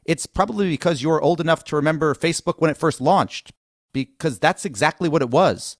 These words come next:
when you needed a dot E D U address to even sign up. Finally, one more football note. Imagine for a minute that the Chiefs had lost last year's Super Bowl to the San Francisco forty-niners. Two different things might have happened.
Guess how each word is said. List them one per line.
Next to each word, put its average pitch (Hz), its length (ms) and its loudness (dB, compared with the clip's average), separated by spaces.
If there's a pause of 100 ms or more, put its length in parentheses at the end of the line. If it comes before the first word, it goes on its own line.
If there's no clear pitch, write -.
(120)
when 143 140 2
you 147 60 4
needed 151 260 0
a 120 160 2
dot 151 360 2
E 139 100 0
D 113 120 -2
U 185 180 2
address 101 480 -2
to - 140 -12
even 98 240 -6
sign 113 300 2
up. 127 240 2 (1000)
Finally, 254 420 0 (100)
one 214 260 2
more 285 180 2
football 127 360 -2
note. 92 160 -6 (680)
Imagine 240 320 2
for - 140 -2
a 220 40 2
minute 175 300 0
that 139 140 -2
the 139 120 -2
Chiefs - 360 -4
had 131 100 -2
lost 104 640 0 (120)
last 127 340 2
year's 131 160 -4
Super 131 200 -2
Bowl 104 440 -2
to 156 80 -4
the 160 80 0
San 101 220 -2
Francisco - 440 -6
forty-niners. 113 840 -2 (440)
Two 269 200 2
different 180 340 -2
things 127 260 0
might 107 160 0
have 98 80 -4
happened. 98 440 -2